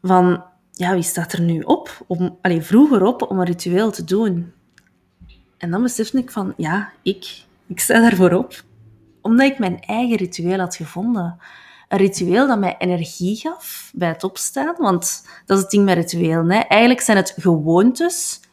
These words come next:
in een bepaalde volgorde. Dat is een ritueel. Iets dat je elke ochtend doet in een bepaalde volgorde. En wel om twee redenen. Ofwel om energiek aan de dag te starten, ofwel om stress te reduceren.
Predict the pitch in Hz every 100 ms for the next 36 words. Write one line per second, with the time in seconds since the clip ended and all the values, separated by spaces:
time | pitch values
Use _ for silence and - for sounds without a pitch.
0 | _ 202 185 175 180 185 175 170 170 160
1 | 165 156 160 165 _ _ _ _ - 214
2 | 214 196 175 160 160 165 165 175 170 190
3 | 185 - 196 262 - - 226 - 180 170
4 | - 220 370 - - - _ _ _ _
5 | _ _ _ - 277 262 262 214 226 196
6 | 175 196 214 285 302 359 370 - _ _
7 | - _ _ _ _ 208 202 196 190 202
8 | 226 202 - 208 214 185 180 247 302 349
9 | - - 214 226 220 190 - 208 180 175
10 | - 196 190 180 175 202 185 - - -
11 | - _ _ _ - 180 170 190 - -
12 | 285 - 294 302 - 359 359 _ _ _
13 | _ - - 185 - 202 240 247 208 -
14 | - 170 - - 165 156 - - 156 156
15 | 165